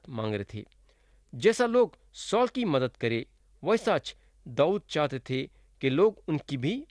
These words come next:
मदद करना। यहाँ दाऊद बहुत ही चालाकी से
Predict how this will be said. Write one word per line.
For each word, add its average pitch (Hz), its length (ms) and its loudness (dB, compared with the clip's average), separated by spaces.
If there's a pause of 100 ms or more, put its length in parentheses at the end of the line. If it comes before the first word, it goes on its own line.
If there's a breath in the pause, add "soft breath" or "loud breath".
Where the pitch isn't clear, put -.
मदद 113 280 -2
करना। 107 340 -4 (960)
यहाँ 202 180 2
दाऊद 196 280 4
बहुत 170 300 -2
ही 202 80 0 (480)
चालाकी 180 460 2
से 196 200 0